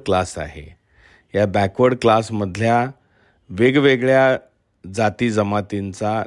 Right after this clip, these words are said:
त्या ठिकाणी एक सामाजिक दस्तऐवज ज्याला म्हणता येईल, Department of the Backward Class Officer यांच्या माध्यमातून केला गेलेला जो सर्व्हे आहे आणि त्या सर्व्हेच्या अनुषंगानं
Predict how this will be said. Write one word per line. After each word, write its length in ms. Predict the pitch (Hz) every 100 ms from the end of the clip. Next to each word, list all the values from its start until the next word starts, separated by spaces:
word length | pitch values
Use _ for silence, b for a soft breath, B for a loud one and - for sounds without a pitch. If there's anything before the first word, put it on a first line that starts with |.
| -
त्या 140 | 90 90
ठिकाणी 640 | 92 95 95 95 101 101 - _ - _ _ _ _ _ _ _ _
एक 280 | 120 135 - -
सामाजिक 840 | - - 117 120 127 131 135 175 - - _ -
दस्तऐवज 760 | 101 117 - - 127 131 143
ज्याला 280 | 131 113 107
म्हणता 360 | 104 92 85 85
येईल, 260 | 71 - _ _ _ _ _ _ -
Department 580 | 85 98 117 117 120 113
of 120 | 110
the 160 | 101 104
Backward 480 | 85 98 - 110 101 101
Class 400 | 98 101 - - _ -
Officer 480 | 98 - 110 95 64 - _ _ _ _ _ _ -
यांच्या 460 | 104 113 113 147
माध्यमातून 840 | 135 120 104 101 123 120 117 127 135
केला 540 | - _ - 101 104
गेलेला 440 | 110 110 107 110 110
जो 140 | 120
सर्व्हे 440 | 123 113 95 120 143
आहे 420 | 107 85 92 107 b b b b
आणि 240 | 101 123
त्या 180 | 131 165
सर्व्हेच्या 720 | 160 107 107 113 113 151 156 -
अनुषंगानं 960 | 113 113 - 127 127 135 143 151 185